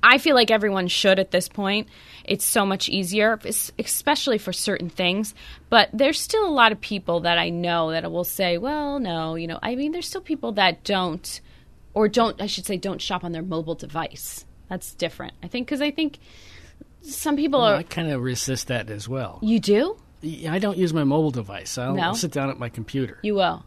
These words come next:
Speaker 2: Yeah.
Speaker 1: Why is that?
Speaker 2: Bigger screen.
Speaker 1: Oh, all right. Makes
Speaker 2: I think
Speaker 1: sense.
Speaker 2: basically that's all it is, 'cause I have looked at stuff on the mobile device and said,
Speaker 1: Right.
Speaker 2: "Okay, there it is." You know, I shouldn't say I haven't shopped,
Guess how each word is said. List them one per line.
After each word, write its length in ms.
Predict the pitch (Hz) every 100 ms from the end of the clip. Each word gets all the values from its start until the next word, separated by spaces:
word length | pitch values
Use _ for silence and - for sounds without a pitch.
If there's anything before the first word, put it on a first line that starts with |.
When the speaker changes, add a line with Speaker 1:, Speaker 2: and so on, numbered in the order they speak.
| -
Speaker 2:
Yeah. 160 | 104 - -
Speaker 1:
Why 240 | - 214 247
is 180 | 269 220
that? 260 | 196 127 151
Speaker 2:
Bigger 180 | 233
screen. 440 | 226 - 190 147 - - - -
Speaker 1:
Oh, 380 | 403 466 175 156 - - - -
all 80 | 226
right. 200 | 220 202
Makes 100 | 214
Speaker 2:
I 40 | 202
think 140 | 226
Speaker 1:
sense. 60 | 202
Speaker 2:
basically 440 | 208 208 190 156
that's 180 | 147 151
all 160 | 147 135
it 80 | 143
is, 160 | 120
'cause 140 | - 160
I 60 |
have 200 | 175 226 - - - -
looked 260 | 165 233 220
at 100 | 170
stuff 300 | - 143 147
on 80 |
the 80 | 131
mobile 260 | 127 127 117
device 440 | 113 104 120 -
and 80 | 135
said, 80 | 196
Speaker 1:
Right. 140 | 175
Speaker 2:
"Okay, 220 | 220 - 175
there 200 | 135 151
it 60 |
is." 180 | 98 117 - -
You 60 |
know, 140 | 208 214
I 80 | 190
shouldn't 260 | - 269
say 100 | -
I 40 | 175
haven't 300 | 139 190 139
shopped, 360 | - 101 101